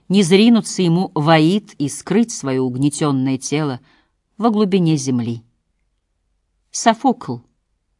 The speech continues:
в «Эдипе в Колоне», тысяча двести двадцать пятый, так сократил это изречение. Величайшее первое благо совсем не рождаться, второе, родившись,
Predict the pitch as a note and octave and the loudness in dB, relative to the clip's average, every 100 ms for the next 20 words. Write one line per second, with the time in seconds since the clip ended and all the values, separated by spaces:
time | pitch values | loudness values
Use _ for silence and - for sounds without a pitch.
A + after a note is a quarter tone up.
0 | _ D3+ F#3 D3 E3+ E3+ E3 - - - | _ 0 2 2 -4 -2 -4 -6 -12 -2
1 | E3 E3+ D3+ B2 A#2 _ _ _ _ _ | 0 2 2 0 -6 _ _ _ _ _
2 | _ _ _ _ _ D#3 D3 C#3 D#3 C3 | _ _ _ _ _ -8 -6 -6 -4 -4
3 | B2+ - C3+ B2+ - B2+ - D3+ - A2 | -4 -6 -6 -6 -8 -12 -8 -8 -8 -14
4 | - _ _ _ _ _ _ _ _ _ | -20 _ _ _ _ _ _ _ _ _
5 | _ _ - D#3+ - - E3 D3+ D3 - | _ _ -2 0 -2 -6 -2 -2 -2 -2
6 | C#3 C3 A#2+ B2+ A#2 A#2+ - - A2+ G#2 | -2 -4 -10 -8 -8 -8 -8 -8 -8 -8
7 | A2+ _ _ _ _ _ _ _ _ _ | -14 _ _ _ _ _ _ _ _ _
8 | _ _ _ _ _ B2+ D#3+ E3+ - F#3+ | _ _ _ _ _ -2 0 2 2 2
9 | F#3+ - F#3 E3+ F#3 F#3+ F#3 E3 D#3+ E3+ | 2 0 -2 2 0 0 0 0 2 2
10 | E3+ E3 D#3 - - A3 D#3+ - _ _ | 0 -2 -4 -4 -2 0 -2 -6 _ _
11 | _ - C3 C3 C3 B2 C3+ A#2+ - C3 | _ -6 -4 -2 -4 -4 -4 -4 -10 -10
12 | - - - - F#3 G#3+ F#3+ F#3 A#3 A#3 | -12 -16 -8 -2 2 2 2 2 2 0
13 | - D#3 - | -2 -6 -6